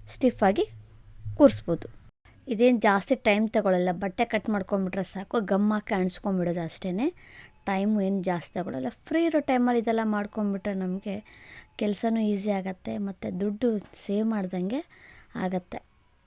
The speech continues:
ಇದನ್ನೆಲ್ಲ ನೀವು ಮಕ್ಕಳಿಗೆ ಹೇಳ್ಕೊಟ್ಬಿಟ್ರೆ ಸಾಕು, ಮಕ್ಕಳೇ ನಿಮಗೆ ಆರಾಮ್ಸೆ ಸ್ಕೂಲ್ಗೆ ಹೋಗೋ ಮಕ್ಕಳಿಗಿದ್ರೆ ಒಂದು ಆ್ಯಕ್ಟಿವಿಟಿಯಾಗಿ, ಆ, ಒಂದು ಕಲಿತಾರೆ, ಜೊತೆಗೆ ನಿಮ್ಮ ಕೆಲಸ ಕೂಡನೂ ಈಸಿ ಆಗತ್ತೆ.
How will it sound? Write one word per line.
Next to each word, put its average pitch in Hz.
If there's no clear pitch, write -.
ಇದನ್ನೆಲ್ಲ 269
ನೀವು 277
ಮಕ್ಕಳಿಗೆ 240
ಹೇಳ್ಕೊಟ್ಬಿಟ್ರೆ 233
ಸಾಕು, 208
ಮಕ್ಕಳೇ 208
ನಿಮಗೆ 220
ಆರಾಮ್ಸೆ 214
ಸ್ಕೂಲ್ಗೆ 247
ಹೋಗೋ 220
ಮಕ್ಕಳಿಗಿದ್ರೆ 202
ಒಂದು 220
ಆ್ಯಕ್ಟಿವಿಟಿಯಾಗಿ, 226
ಆ, 220
ಒಂದು 208
ಕಲಿತಾರೆ, 240
ಜೊತೆಗೆ 220
ನಿಮ್ಮ 214
ಕೆಲಸ 214
ಕೂಡನೂ 196
ಈಸಿ 202
ಆಗತ್ತೆ. 175